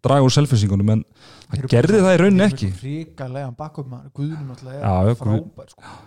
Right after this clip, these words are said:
Speaker 1: Guðni, ef hann kemur líka bara virkilega vel inn og
Speaker 2: Já.
Speaker 1: endar með eitthvað fimm mörk eða eitthvað, eða eitthvað álíka, en, en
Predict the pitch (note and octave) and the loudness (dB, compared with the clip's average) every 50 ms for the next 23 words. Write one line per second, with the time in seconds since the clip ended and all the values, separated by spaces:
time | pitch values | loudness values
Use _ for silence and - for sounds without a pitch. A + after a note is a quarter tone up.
0 | _ _ _ G#2+ G#2 - A#2 G#2 G2+ G2+ G2 G#2 G#2 G2+ A2 G#2+ - A#2+ A#2 A#2+ | _ _ _ 0 2 4 4 4 4 2 2 2 2 2 2 2 2 4 4 4
1 | A2+ G2+ G#2 F#2 G2+ G#2 G2 A2+ A#2+ - - - A2 G#2+ G#2+ A2 A2+ A2+ A#2+ A#2+ | 4 2 2 2 0 2 2 0 0 0 0 0 2 2 4 4 4 4 4 4
2 | A#2 G2+ G2+ G2+ G2 - G#2+ A2+ - - A2 A2 A2 G#2+ A2 G2+ A#2+ A#2 A2+ A2+ | 2 2 2 2 2 0 0 0 0 2 2 2 2 0 0 2 2 2 4 2
3 | A2 - - A#2 A2+ A2+ A2 - A2+ A2 - - - - - - - - - - | 0 0 -2 -2 0 0 0 0 -2 -2 -4 -6 -14 -20 -20 -20 -20 -20 -20 -20
4 | - - - - _ - - G#2+ A2 - - A#2 A2+ G2+ A2 A#2+ B2+ C3 - C3 | -20 -20 -20 -20 _ -2 0 2 2 2 4 2 4 4 4 4 4 4 4 4
5 | B2 A2 G2+ G2+ F2+ G#2 G#2+ G2+ - - - - - - | 4 4 4 4 4 4 4 2 2 0 -6 -18 -20 -18